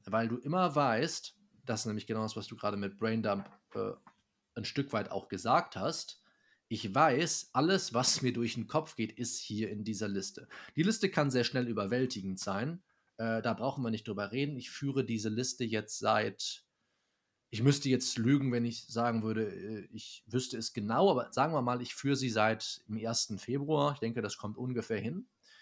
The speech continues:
Sind also jetzt sechzehn Tage quasi Aufgaben in dieser Liste.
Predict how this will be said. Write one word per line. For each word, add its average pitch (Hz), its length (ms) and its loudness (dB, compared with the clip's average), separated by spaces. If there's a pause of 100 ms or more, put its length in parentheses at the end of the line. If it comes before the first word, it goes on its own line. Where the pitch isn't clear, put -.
(400)
Sind 113 180 -4
also 110 160 -4
jetzt 107 240 -2
sechzehn 110 580 -2
Tage 104 460 2
quasi 98 800 -2
Aufgaben 113 800 2
in 110 180 -6
dieser 104 280 -4
Liste. 151 500 -4